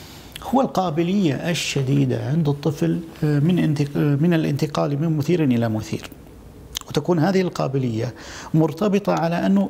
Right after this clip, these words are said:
لا يكمل المهمة. يعني مثلا، آه،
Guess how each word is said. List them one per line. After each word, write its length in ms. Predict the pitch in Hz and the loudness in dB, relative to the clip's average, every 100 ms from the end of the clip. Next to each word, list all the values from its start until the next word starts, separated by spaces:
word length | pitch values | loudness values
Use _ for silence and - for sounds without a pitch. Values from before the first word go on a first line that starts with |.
| - | 0
لا 400 | 175 185 185 214 | 0 2 2 2
يكمل 640 | 226 220 - 180 196 214 | 2 -2 0 2 2 2
المهمة. 640 | 185 170 170 135 127 101 - - - - - - - - - | 2 2 2 2 0 -4 -10 -16 -20 -20 -20 -20 -20 -20 -6
يعني 240 | - 123 143 | -2 0 2
مثلا، 420 | 151 135 156 147 143 - - - | 2 2 0 -2 -4 -12 -14 -4
آه، 400 | 147 147 147 160 | 0 2 0 -2